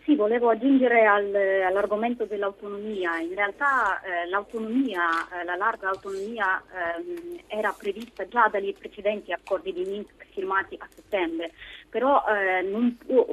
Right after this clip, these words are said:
è Kiev ha firmato quegli accordi ed ha anche, faccio ricordare, eh, fatto passare la legge, ha approvato il Parlamento la legge sullo statuto speciale per, eh, certe regioni del, eh, di Donetsk e Lugansk,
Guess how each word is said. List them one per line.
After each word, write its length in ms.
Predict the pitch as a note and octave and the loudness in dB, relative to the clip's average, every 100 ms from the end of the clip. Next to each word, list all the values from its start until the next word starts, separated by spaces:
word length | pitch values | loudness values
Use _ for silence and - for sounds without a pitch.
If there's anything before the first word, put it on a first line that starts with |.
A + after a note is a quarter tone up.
| G#3 - | -2 -2
è 100 | G#3 | -8
Kiev 440 | - C#4+ A#3+ G3 - | -2 4 6 6 4
ha 100 | - | -8
firmato 420 | - G3+ A#3 G#3 - | -6 0 2 2 -2
quegli 200 | F#3+ F#3+ | -2 -2
accordi 520 | - F#3+ F#3 F#3 G#3+ | -2 0 2 2 2
ed 180 | A#3 A3+ | 4 4
ha 100 | C4+ A#3+ | 4 4
anche, 400 | A#3 C4 A#3+ G3 - | 4 4 2 -2 -2
faccio 300 | G3+ - G#3 | -6 -4 -6
ricordare, 680 | G#3 G#3 F#3+ G#3 A3 F3+ - - - - | -4 -2 2 4 4 2 -2 -16 -16 -4
eh, 180 | F3+ F3 | -2 0
fatto 220 | A3 A3 | -2 -4
passare 380 | G#3+ G3+ A#3 G#3+ | -6 0 4 4
la 120 | G3+ | 4
legge, 460 | G3 A#3 F3 D#3+ E3+ | 4 4 2 -2 -4
ha 220 | E3 F#3 | -2 -2
approvato 400 | F3+ G3 F#3+ F3+ | -4 -4 -4 -4
il 80 | D#3 | -6
Parlamento 460 | F#3 F#3 F#3+ F3+ G3 | -6 -2 -2 0 -2
la 80 | B3+ | 2
legge 460 | G#3 G3+ G#3 A3+ | 4 4 0 -6
sullo 240 | - G3+ F#3+ | -4 -2 -2
statuto 400 | - A3+ G#3 G#3+ | -2 -4 -4 -6
speciale 560 | - F#3+ - F#3 F#3 | -4 -6 2 4 4
per, 260 | F#3 F3+ F3+ | 2 0 0
eh, 380 | F3+ - F#3 E3 | -2 -4 -6 -6
certe 300 | - F#3+ - | -4 -6 -4
regioni 440 | F3+ E3+ F3 F3+ E3+ | -6 -4 -2 -2 -2
del, 240 | E3+ E3+ | -4 -4
eh, 460 | E3+ E3 E3 F#3 E3+ | -4 -4 -4 -6 -6
di 100 | F#3 | -6
Donetsk 400 | F#3 F3+ E3 - | -2 -2 -2 -6
e 60 | D#3 | -8
Lugansk, 560 | D#3+ E3 D3+ E3 - | -8 -6 -4 -4 -6